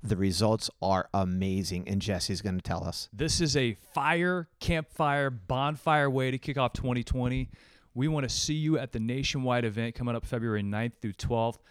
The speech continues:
Speaker 2: Sign up, register right now, and think about how this interview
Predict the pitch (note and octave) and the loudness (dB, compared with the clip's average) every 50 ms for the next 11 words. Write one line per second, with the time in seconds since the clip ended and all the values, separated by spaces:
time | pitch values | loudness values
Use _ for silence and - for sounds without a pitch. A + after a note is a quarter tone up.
0 | - - _ _ - - - D3+ C#3 C#3+ C#3 C3+ C3+ - - - - A2 A#2 A#2 | -20 -20 _ _ -6 -2 0 0 0 0 0 -2 -4 -6 -8 -6 -2 0 0 0
1 | A#2+ B2 B2+ - - C3 A#2+ A2+ G#2+ A#2+ A#2 A#2 G#2 A#2 A#2 A2+ A#2 A2+ A2+ - | 0 -2 -6 -6 -4 -2 -2 -2 0 0 -2 -2 -2 -4 -4 -4 -2 -4 -4 -6
2 | - B2+ A2+ G2+ - _ C#3+ C#3 B2+ - B2 A#2 A2 E2 - - - C3+ A#2+ A2 | -6 -8 -10 -10 -8 _ -6 -6 -6 -4 -4 -4 -4 -4 -6 -4 0 0 2 2
3 | G#2 - G#2 G2 F#2+ F#2+ G#2+ C#3+ F3 - - F#3 F3 D#3 C3+ A#2+ G#2+ A2 G#2+ A2 | 0 -2 -8 -12 -10 -2 0 0 2 2 0 0 0 0 -2 0 0 0 0 0
4 | A2 A2 A#2 | 0 -2 -4